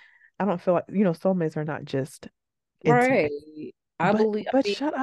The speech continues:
Speaker 2: you have
Speaker 1: up.
Speaker 2: family and friends and, you know, soulmates are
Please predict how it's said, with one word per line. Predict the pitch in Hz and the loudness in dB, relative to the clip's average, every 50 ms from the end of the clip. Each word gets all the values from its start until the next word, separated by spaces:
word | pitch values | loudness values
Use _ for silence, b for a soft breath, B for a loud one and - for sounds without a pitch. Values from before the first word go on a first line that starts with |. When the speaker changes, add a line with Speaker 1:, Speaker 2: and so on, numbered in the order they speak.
| 285 240 | -4 -4
Speaker 2:
you | 233 226 247 | -4 -4 -2
have | 180 190 180 170 | -2 -2 -2 -4
Speaker 1:
up. | - - | -4 -6
Speaker 2:
family | 180 180 196 196 - 190 190 190 190 190 196 | -4 -4 -4 -2 -2 0 0 0 0 0 0
and | 196 208 202 196 196 | -2 -2 -2 -4 -2
friends | 190 185 175 175 170 170 165 151 135 | -2 0 0 0 -2 -2 -4 -4 -4
and, | 170 170 165 165 165 180 196 | -4 -4 -4 -4 -6 -4 -2
you | 202 202 | -2 0
know, | 190 175 175 175 175 170 | 0 0 0 -2 -2 -4
soulmates | 170 175 - 180 185 202 208 202 185 180 180 180 185 - | -4 -4 -2 0 0 0 0 0 -2 -2 -2 -4 -4 -4
are | 160 160 170 170 170 | -4 -2 -2 -2 -4